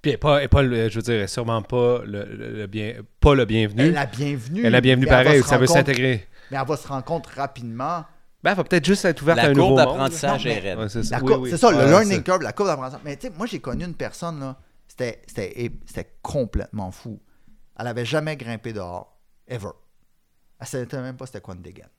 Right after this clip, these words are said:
Speaker 2: Elle est arrivée avec des dégaines neuves, une corde neuve.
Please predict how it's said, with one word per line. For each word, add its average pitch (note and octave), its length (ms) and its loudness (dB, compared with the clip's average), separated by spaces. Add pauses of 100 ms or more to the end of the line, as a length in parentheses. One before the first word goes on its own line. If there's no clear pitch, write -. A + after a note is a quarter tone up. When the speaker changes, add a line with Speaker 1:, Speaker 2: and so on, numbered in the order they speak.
(320)
Speaker 2:
Elle - 80 -20
est - 60 -12
arrivée B2+ 240 -6
avec C#3 100 -10
des G#2+ 140 -10
dégaines A2+ 480 -8
neuves, F#2+ 460 -18 (460)
une A2+ 160 -12
corde A#2 380 -10
neuve. - 380 -20